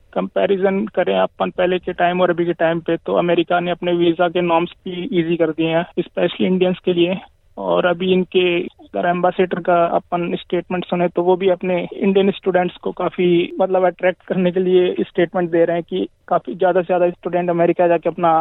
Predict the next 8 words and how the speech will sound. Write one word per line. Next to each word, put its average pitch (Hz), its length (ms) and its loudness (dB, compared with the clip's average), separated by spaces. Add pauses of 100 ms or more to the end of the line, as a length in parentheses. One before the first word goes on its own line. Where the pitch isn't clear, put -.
(120)
higher 170 200 2
studies 180 460 0 (140)
का 185 80 2
dream 175 240 0
पूरा 170 240 0
करें। 170 260 -2 (500)
मैं 196 500 0
खुद - 420 -6